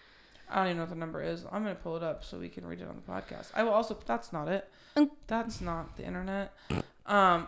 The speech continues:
Speaker 1: I will also link it. Not link
Speaker 2: Um,
Speaker 1: it. Put it on the screen
Speaker 2: Yeah.
Speaker 1: in the video for our
Speaker 2: Font.
Speaker 1: online listeners.
Speaker 2: Um, I was gonna say that the, you saying that, you know, you and your therapist sat there and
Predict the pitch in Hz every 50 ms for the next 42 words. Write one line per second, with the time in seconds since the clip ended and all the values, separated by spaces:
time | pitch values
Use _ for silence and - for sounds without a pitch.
0 | - - 196 196 190 190 190 190 190 190 190 190 185 185 185 180 170 175 170 165
1 | 180 190 190 - - 190 180 180 190 220 226 214 - 165 156 160 156 - - -
2 | - - - - - - - 214 226 240 247 240 214 170 - 180 170 - - 285
3 | 320 302 285 269 247 240 - - - - 370 349 302 254 240 240 240 262 247 247
4 | 277 294 277 220 220 226 247 262 285 254 - - - - - 233 233 220 214 202
5 | 233 262 247 220 180 165 165 165 170 175 - 196 190 175 - 175 180 185 254 233
6 | 170 - 180 190 190 190 185 180 180 196 214 220 202 180 170 175 175 - - 170
7 | 165 165 175 202 214 247 247 226 226 220 214 240 240 - - - 285 302 339 339
8 | 370 359 311 - 320 294 269 285 269 247 240 - 269 262 254 247 240 214 156 -
9 | - - - - - - - - 277 277 294 302 277 - - 285 269 262 254 247
10 | 247 247 240 247 240 240 240 240 240 240 240 233 233 226 - 240 233 226 226 -
11 | 240 226 - - - 233 214 214 - 220 220 214 208 202 202 - - -